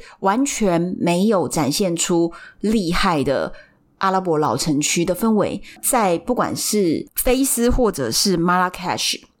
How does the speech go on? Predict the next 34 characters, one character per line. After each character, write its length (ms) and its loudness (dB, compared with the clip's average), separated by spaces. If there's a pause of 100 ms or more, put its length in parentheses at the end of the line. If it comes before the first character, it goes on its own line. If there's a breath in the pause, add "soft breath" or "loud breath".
(120)
这 200 0
两 280 0
大 180 0
城 300 2
市 420 0
的 120 0
老 200 0
城 240 0
区 160 0
都 160 0
相 460 0
当 220 0
相 180 0
当 140 0
的 80 0
厉 180 0
害， 240 -4 (300 loud breath)
相 360 2
较 240 2
之 200 -4
下 240 2
呢， 100 -4
卡 140 -6
萨 100 0
布 80 -2
兰 100 2
卡 140 2
老 180 0
城 240 -2
区 240 0
你 140 0
会 140 2
觉 200 0
得 300 0